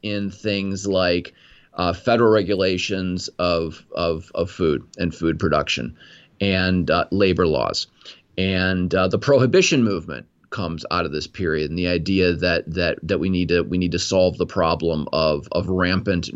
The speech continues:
drunkenness and so on. These are all aspects of the, of the progressive movement. Well, one tiny part of the progressive movement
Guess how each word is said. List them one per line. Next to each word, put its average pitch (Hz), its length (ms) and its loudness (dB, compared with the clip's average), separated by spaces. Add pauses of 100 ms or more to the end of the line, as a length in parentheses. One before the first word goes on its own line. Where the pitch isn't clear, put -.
drunkenness 80 800 -2 (420)
and 95 180 2
so 127 120 4
on. 113 80 4
These 117 180 6
are - 160 2
all 151 340 6
aspects 110 480 -2
of 98 80 -10
the, 92 220 -4
of 85 160 -6
the 82 80 -6
progressive 85 500 -4
movement. 76 340 -4
Well, 127 340 2 (880)
one 156 420 2
tiny 127 400 -4
part 107 400 -6 (420)
of 107 140 0
the 107 80 -2
progressive 104 580 0
movement 92 440 -4